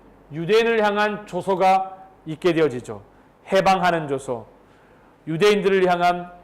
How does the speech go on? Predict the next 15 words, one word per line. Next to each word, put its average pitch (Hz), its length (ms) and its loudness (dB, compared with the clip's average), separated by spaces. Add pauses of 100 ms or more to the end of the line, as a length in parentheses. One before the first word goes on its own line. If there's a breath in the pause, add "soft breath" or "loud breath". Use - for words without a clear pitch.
(360 soft breath)
모든 208 720 2
자유로움이 170 760 2
선포되어지는 175 1040 -2 (300)
일이 156 220 0
발생하게 156 480 0
되어집니다. 131 580 -4 (420 loud breath)
그 185 120 -6
다음에 214 680 2
네 170 260 2
번째 220 480 2
드디어 202 280 0
어떤 202 200 0
일이 196 120 0
있게 180 100 -4
되어집니까? 180 720 -2